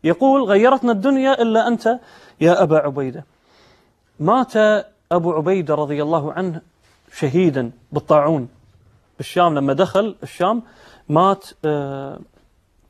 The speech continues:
بالطاعون. حقيقة لما تتأمل شخصيات مثل شخصية، آه، أبو عبيدة بن الجراح رضي الله عنه ب-، بمثل هذه المعاني الجليلة،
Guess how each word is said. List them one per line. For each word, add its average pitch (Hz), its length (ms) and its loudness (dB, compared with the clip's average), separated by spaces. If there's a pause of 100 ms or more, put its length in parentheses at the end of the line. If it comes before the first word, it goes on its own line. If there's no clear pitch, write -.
(220)
بالطاعون. 139 540 -4 (440)
حقيقة 220 560 -2
لما 170 560 0 (200)
تتأمل 175 600 0
شخصيات 151 680 -2 (560)
مثل 147 200 -2
شخصية، 170 580 0 (800)
آه، 131 880 -10 (180)
أبو 160 200 4
عبيدة 151 420 2
بن 139 120 -2
الجراح 135 600 -2 (540)
رضي 151 280 2
الله 143 360 2
عنه 147 200 -2 (580)
ب-، 151 340 2
بمثل 180 420 4
هذه 180 280 2
المعاني 147 420 0
الجليلة، 160 540 0